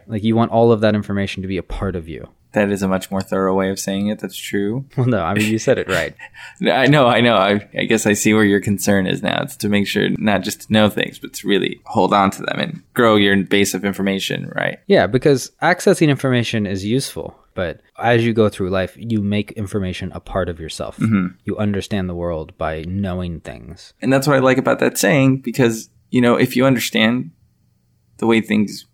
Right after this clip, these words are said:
Speaker 2: were or the way things are, then you can look forward and find solutions to
Speaker 1: Yeah.
Speaker 2: problems as they arise, as opposed
Speaker 1: Yeah.
Speaker 2: to completely just letting things fall to the wayside or run into the same problem over and over again because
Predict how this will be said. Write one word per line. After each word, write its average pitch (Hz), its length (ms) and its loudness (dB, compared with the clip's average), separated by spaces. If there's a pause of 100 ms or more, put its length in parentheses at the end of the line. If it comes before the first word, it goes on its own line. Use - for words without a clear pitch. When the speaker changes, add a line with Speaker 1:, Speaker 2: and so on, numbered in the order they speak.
(160)
Speaker 2:
were 185 440 2
or - 80 -4
the 104 80 0
way 98 120 0
things - 260 -8
are, 147 500 2 (460)
then 117 140 2
you 120 120 4
can 120 180 4
look 123 220 0 (260)
forward 131 480 4 (240)
and 110 240 2
find 110 420 2
solutions 110 540 0
to - 140 -16
Speaker 1:
Yeah. 117 80 2
Speaker 2:
problems 101 460 0
as 98 280 0
they 92 140 0
arise, 95 560 -2 (200)
as 107 200 2
opposed 107 520 0
Speaker 1:
Yeah. 107 60 0
Speaker 2:
to 101 380 0 (360)
completely 107 720 -2
just - 320 -10
letting 98 340 -4
things 98 420 -8 (160)
fall 92 240 0
to - 100 -16
the 95 80 -10
wayside - 560 -6 (240)
or 92 560 2 (100)
run 110 300 4
into 107 220 2
the 98 80 0
same 104 240 2
problem 98 400 0
over 101 280 2
and 92 120 -2
over 92 240 -2
again 98 280 0
because 90 420 -8